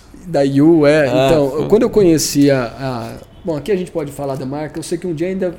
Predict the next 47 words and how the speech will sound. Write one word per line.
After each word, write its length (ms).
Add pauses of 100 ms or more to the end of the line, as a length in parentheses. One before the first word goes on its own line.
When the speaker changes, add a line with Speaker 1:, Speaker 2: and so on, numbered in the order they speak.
(100)
Speaker 1:
eles 140
Speaker 2:
Pode, 200
Speaker 1:
vão 160
pagar 140
Speaker 2:
e 40
justamente 320
Speaker 1:
pra 60
Speaker 2:
a 20
gente 140
fala 180
da 100
marca 200
pra 100
marca 260
nos 120
Speaker 1:
Pra 100
marca. 160
Speaker 2:
patrocinar. 280 (280)
Speaker 1:
Então, 360
a 60
primeira, 360
Speaker 2:
<laughs> 40
Speaker 1:
o 20
primeiro 260
contato 400
que 60
eu 40
tive 280
com 120
um 280
calçado 520
da 100
Yu 420 (140)
foi 300
num 180
evento 600 (760)
de 140
uma 240
dessas 440
empresas 540
que 80
se 120
propõe 320
a 40
fazer 300
educação 560
continuada. 680